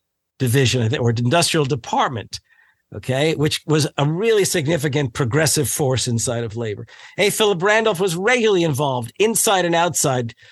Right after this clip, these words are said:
meaning inside the labor movement, and then alongside, uh, Martin Luther King and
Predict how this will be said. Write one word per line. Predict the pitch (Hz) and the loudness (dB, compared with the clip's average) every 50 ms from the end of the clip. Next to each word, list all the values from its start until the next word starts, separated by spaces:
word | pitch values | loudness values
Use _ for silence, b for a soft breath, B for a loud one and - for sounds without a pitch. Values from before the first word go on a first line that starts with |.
| B B B | B B B
meaning | 170 131 151 156 151 151 147 123 110 - _ _ | -4 -2 0 2 2 2 0 -2 -4 -8 _ _
inside | - 180 190 180 165 - 175 156 143 | 0 2 2 2 2 0 0 0 2
the | 139 139 | 2 2
labor | 139 135 139 120 135 | 2 0 0 0 0
movement, | 127 123 127 123 117 135 131 - - | 0 0 0 -2 -2 -4 -6 -4 -2
and | 143 143 143 | 0 2 2
then | 156 160 | 2 2
alongside, | 160 156 151 151 156 156 - - - 147 139 139 135 120 110 - _ _ - | 2 2 2 2 2 0 0 0 0 0 0 0 -2 -4 -6 -12 _ _ -6
uh, | 123 123 120 120 139 | -4 -4 -4 -2 -2
Martin | 135 147 147 143 | -2 -2 -2 -2
Luther | 135 143 127 135 | -4 -4 -4 -6
King | 117 - 151 143 135 135 139 135 | -6 -4 -2 -2 0 0 0 0
and | 127 113 113 113 | 0 0 -2 -2